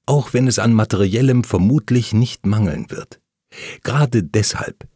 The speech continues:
wird der Junge nie selbstständig werden. Es war ja immer alles da. Vater hat sich seine Ruhe ja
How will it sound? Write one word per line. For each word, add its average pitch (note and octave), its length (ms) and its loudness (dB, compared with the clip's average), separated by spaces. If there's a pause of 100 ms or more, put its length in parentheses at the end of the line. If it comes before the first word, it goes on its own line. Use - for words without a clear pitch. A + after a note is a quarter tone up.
wird B2 240 0
der G#2 100 2
Junge G2+ 340 2
nie G2+ 360 4
selbstständig C2 840 -4
werden. - 320 -10 (800)
Es - 160 -2
war C#3+ 120 4
ja A#2+ 240 2
immer F2 420 0
alles - 420 -8
da. B2+ 340 -10 (640)
Vater G#2+ 460 0
hat A2 140 0
sich - 260 0
seine C3 220 2
Ruhe F#2+ 600 4
ja G#2 300 -6